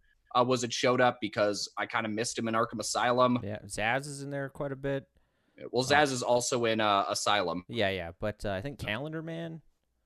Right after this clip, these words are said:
Speaker 1: Uh, well, one of them big bla-, big bads is, uh, Hugo Strange, and I always like it when he pops up in Batman shit.
Speaker 2: Right.
Speaker 1: Um, but no, uh, figured I'd share that one. And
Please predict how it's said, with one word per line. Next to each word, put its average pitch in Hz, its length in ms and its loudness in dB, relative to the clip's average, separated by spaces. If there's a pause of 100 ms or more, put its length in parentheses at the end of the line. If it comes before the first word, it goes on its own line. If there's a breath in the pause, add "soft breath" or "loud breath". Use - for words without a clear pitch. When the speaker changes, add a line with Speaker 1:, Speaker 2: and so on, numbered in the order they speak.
(360)
Speaker 1:
Uh, 110 340 6
well, 123 160 4
one 147 160 6
of 175 60 -2
them 135 140 6
big 135 260 6
bla-, 110 200 4 (200)
big 131 240 2
bads 104 320 2
is, 107 260 0
uh, 104 120 6
Hugo 123 340 2
Strange, 107 480 0
and 98 80 0
I 107 80 4
always 120 300 4
like 117 200 0
it 113 60 0
when 110 80 -2
he 117 160 -4
pops 110 340 -2
up 104 160 -2
in 104 80 -6
Batman 98 440 -2
shit. 107 340 -2 (100)
Speaker 2:
Right. 85 240 -10 (1200)
Speaker 1:
Um, 113 460 4
but 110 320 4 (360)
no, 131 300 6
uh, 101 360 6 (460)
figured 120 240 2
I'd 113 140 4
share 110 220 0
that 110 220 4
one. 151 260 0
And 110 320 -2